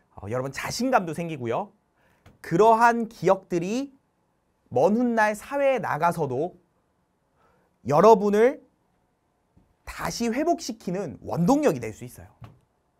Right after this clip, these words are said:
다시 일하게 하고, 다시 공부하게 하고, 다시, 어, 회복시킬 수 있는 그런 힘이 된다고요. 그러니까, 어, 이번 공부하면서, 선생님이랑 같이 공부하면서, 어, 내가 하지 못할 거라 생각하는 것들, 혹은 남들이 하지 못할 거라 생각했던 것들을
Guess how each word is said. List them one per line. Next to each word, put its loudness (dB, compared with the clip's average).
다시 -4
일하게 2
하고, -6
다시 -12
공부하게 -6
하고, -10
다시, -12
어, -16
회복시킬 -14
수 -20
있는 -14
그런 -14
힘이 -10
된다고요. -20
그러니까, -10
어, -12
이번 -2
공부하면서, -6
선생님이랑 -16
같이 -20
공부하면서, -6
어, -16
내가 -6
하지 -10
못할 -6
거라 -2
생각하는 -8
것들, -8
혹은 -6
남들이 -4
하지 -6
못할 -8
거라 -8
생각했던 -12
것들을 2